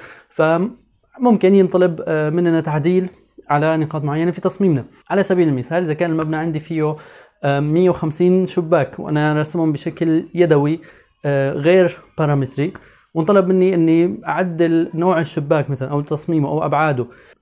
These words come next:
عمليًا أنا راح أضطر أعدل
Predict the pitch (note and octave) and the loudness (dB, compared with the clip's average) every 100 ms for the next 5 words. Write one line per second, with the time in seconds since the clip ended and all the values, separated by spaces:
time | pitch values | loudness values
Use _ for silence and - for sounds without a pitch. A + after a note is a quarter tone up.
0 | _ - D#3+ G3 G#3 F#3+ F3+ E3+ D#3+ - | _ -8 -2 0 0 0 0 -2 -4 -10
1 | - - _ _ _ D#3 - F#3+ G3 G3+ | -20 -20 _ _ _ -8 2 2 2 -4
2 | - _ _ D#3+ F3 F#3 E3 D#3 C3+ | -20 _ _ -4 -2 0 2 0 0